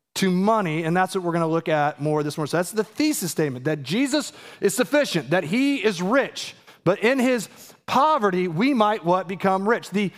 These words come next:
the counterverse to this is that how we receive the riches of Christ, that in his impoverishments, we gotta rec-, recognize our need. And Matthew five three says this, "Blessed is the poor in spirit,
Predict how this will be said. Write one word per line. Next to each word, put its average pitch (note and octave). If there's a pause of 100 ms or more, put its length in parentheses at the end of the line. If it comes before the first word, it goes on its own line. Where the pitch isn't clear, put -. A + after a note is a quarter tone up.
(220)
the F#3+
counterverse A#3
to F3
this D#3+ (420)
is C#3+
that G3
how F#3
we A3
receive G3 (260)
the D#3
riches F3
of D#3
Christ, D#3+
that D#3+
in E3+
his D#3+ (240)
impoverishments, D#3 (260)
we F#3
gotta A#3
rec-, G3
recognize E3
our E3+
need. F#3+
And D3
Matthew F3
five D#3+
three B3+
says E3
this, G#3+ (440)
"Blessed G3+
is A3
the G#3+
poor G#3+
in F#3+
spirit, A3+